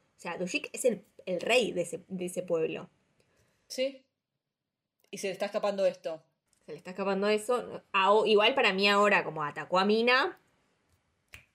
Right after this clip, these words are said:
Speaker 2: Olvídate, en cinco mins te lo resuelve,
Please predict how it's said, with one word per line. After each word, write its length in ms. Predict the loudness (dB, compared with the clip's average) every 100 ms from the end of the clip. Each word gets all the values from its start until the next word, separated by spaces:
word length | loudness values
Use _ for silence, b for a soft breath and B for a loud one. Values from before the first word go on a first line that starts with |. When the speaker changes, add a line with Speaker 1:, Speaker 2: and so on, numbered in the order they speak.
| _ 2
Speaker 2:
Olvídate, 800 | 4 4 4 6 6 4 0
en 100 | -4
cinco 360 | -2 -2 0 0
mins 360 | 0 -4 -6 0
te 100 | 2
lo 60 |
resuelve, 520 | 2 2 0 2 0